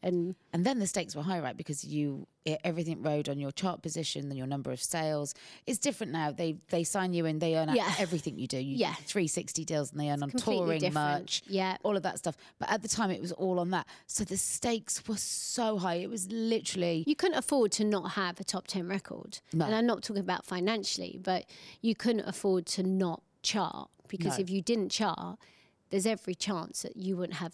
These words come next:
Speaker 1: the next record.
Speaker 2: See, I was always aware at Smash Hits that the, the, the journey of a hit record started with us. And if it didn't start with us,
Speaker 1: Mm.
Speaker 2: it was unlikely to have that kind of sail through to,
Speaker 1: Yeah.
Speaker 2: to, to the charts.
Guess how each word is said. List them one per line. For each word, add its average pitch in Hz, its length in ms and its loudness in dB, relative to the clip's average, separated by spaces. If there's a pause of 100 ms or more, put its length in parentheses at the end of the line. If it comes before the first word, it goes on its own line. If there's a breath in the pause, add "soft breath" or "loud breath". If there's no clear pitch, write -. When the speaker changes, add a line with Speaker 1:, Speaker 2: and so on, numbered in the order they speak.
Speaker 1:
the 170 60 -6
next - 280 -6
record. - 420 -12 (420 loud breath)
Speaker 2:
See, - 120 0
I 247 160 2
was 247 120 -2
always 233 220 0
aware 196 260 2
at 175 120 -4
Smash 170 300 -4
Hits - 440 -4
that 170 260 0 (600)
the, 160 720 -4 (220)
the, 165 160 -6 (140)
the 160 80 -4
journey 190 380 0
of 165 80 -2
a 165 40 -4
hit 147 180 -2
record 156 300 -6
started - 520 -6
with 143 160 -6
us. 120 380 -8
And 170 80 -4
if 156 120 -6
it - 80 -8
didn't 165 200 -6
start 151 260 -4
with 160 140 -6
us, 135 320 -6
Speaker 1:
Mm. 220 260 4 (340 loud breath)
Speaker 2:
it 165 80 -2
was 165 140 -4
unlikely 160 440 -2
to - 160 -8
have 143 260 -8
that - 200 -10
kind 160 180 -10
of - 220 -14 (120)
sail 151 420 -2
through 147 300 -6
to, 135 500 -4
Speaker 1:
Yeah. 190 160 2 (200)
Speaker 2:
to, 147 240 -4 (840 soft breath)
to - 140 -4
the 143 100 -8
charts. 185 380 -2